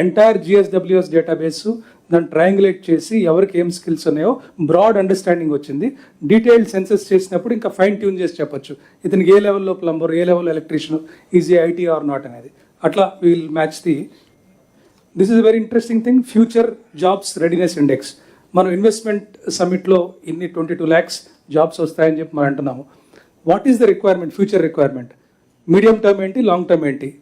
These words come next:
ఇమీడియట్ సిక్స్ మంత్స్‌లో ఏం జాబ్స్ కావాలి, వన్ ఇయర్‌లో ఏం కావాలి? ఒకవేళ ఒక ఇండస్ట్రీ, uh, మనం ట్వంటీ ల్యాక్ జాబ్ పోర్టల్ నుంచి కూడా లింక్ చేసుకున్నాం, but ఇండస్ట్రీస్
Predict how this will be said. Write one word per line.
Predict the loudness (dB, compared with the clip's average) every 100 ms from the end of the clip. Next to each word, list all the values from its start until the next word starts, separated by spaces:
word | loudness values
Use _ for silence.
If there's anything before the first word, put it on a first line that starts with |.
| 0
ఇమీడియట్ | 2 4 0
సిక్స్ | -4 -6 -4
మంత్స్‌లో | -2 -2 0
ఏం | 0
జాబ్స్ | 0 -2
కావాలి, | 0 0 0 -4 -8 _ -4 0
వన్ | 4
ఇయర్‌లో | 2 2
ఏం | 0 -2
కావాలి? | -4 -6 -12 _ _ -4
ఒకవేళ | 0 0 0 -2 -4 -4
ఒక | 0
ఇండస్ట్రీ, | -2 -2 0 -2 -2 _ _ -2
uh, | 0 -2
మనం | -6 -2
ట్వంటీ | 0 2 2
ల్యాక్ | 2 0
జాబ్ | 0
పోర్టల్ | -2 -2 -4
నుంచి | -2 0
కూడా | 0 -2 -14 _ -4
లింక్ | -2 0
చేసుకున్నాం, | 0 0 -4 -4 -2
but | -2
ఇండస్ట్రీస్ | 0 -2 -2 -4